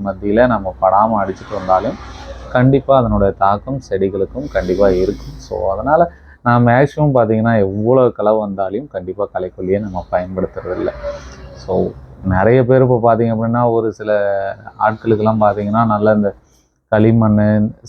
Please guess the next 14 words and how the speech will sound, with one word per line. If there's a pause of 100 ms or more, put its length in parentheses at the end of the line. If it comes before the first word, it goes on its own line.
செம்மண்ல
பார்த்தீங்கன்னா,
நிறைய
புல்லுகள்
வந்து
நிறைய
வரும்.
அதே
போல
வந்து
செடிகள்
growth
வந்து
நல்ல